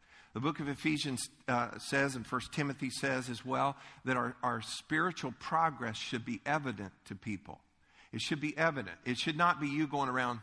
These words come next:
"Well, what do you think? Been praying a lot more." You know, uh, you don't have to tell them. It should be evident in your life that things are hap-, how is it evident? What, what is visible? What is noticeable?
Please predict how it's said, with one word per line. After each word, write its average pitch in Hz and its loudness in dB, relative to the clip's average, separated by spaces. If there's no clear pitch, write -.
"Well, 101 -8
what 110 -2
do 117 -2
you 113 -2
think? 147 -2
Been 104 -10
praying 143 0
a 127 -2
lot 98 -4
more." 92 -8
You 110 0
know, 110 0
uh, 110 -8
you 156 0
don't 185 4
have 151 2
to - -10
tell 151 2
them. 110 -2
It 110 -6
should 139 -2
be 131 0
evident 151 4
in 123 0
your 117 0
life 139 2
that - -10
things 135 -4
are 117 -6
hap-, 131 -4
how 202 2
is 156 0
it 117 -2
evident? 98 -4
What, 143 2
what 156 2
is 160 -2
visible? 127 -2
What 143 2
is 147 -4
noticeable? 131 -2